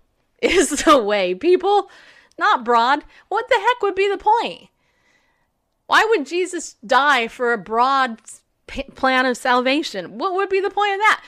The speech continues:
Well, he wouldn't even have to die. He wouldn't even have to die. I mean, it'd be like, "Well, whatever, huh?"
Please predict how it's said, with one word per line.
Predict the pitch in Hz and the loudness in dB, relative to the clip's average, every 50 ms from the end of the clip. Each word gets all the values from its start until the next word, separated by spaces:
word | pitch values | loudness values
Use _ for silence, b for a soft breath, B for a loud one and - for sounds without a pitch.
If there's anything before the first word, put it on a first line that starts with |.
| B B _ | B B _
Well, | - - - | -18 -8 -2
he | - 453 | 2 2
wouldn't | 508 381 320 330 | 4 4 2 -2
even | 339 381 427 403 | -4 -6 -4 -2
have | 440 427 427 - | -2 -2 -2 -4
to | 370 339 453 480 508 | -6 -4 -2 0 0
die. | 392 233 180 | 0 0 -2
He | 185 - 359 | -4 -8 -8
wouldn't | 392 381 370 370 | -8 -8 -8 -8
even | 359 349 277 | -8 -8 -8
have | 302 330 349 - - | -6 -8 -8 -8 -12
to | 262 | -12
die. | 208 208 185 180 160 156 180 185 B B B B B B B | -10 -8 -6 -4 -4 -6 -8 -10 B B B B B B B
I | - | -8
mean, | 262 285 294 311 | -6 -4 -4 -4
it'd | 311 254 | -4 -4
be | 302 311 | -2 -2
like, | 269 247 226 - | 0 -2 -2 -2
"Well, | - 277 285 285 277 | -4 -4 -4 -2 -2
whatever, | 269 233 196 185 180 185 180 180 180 - | -2 -4 -4 -4 -6 -6 -8 -12 -10 -6
huh?" | - 370 294 226 180 165 | -6 -4 -4 -4 -6 -8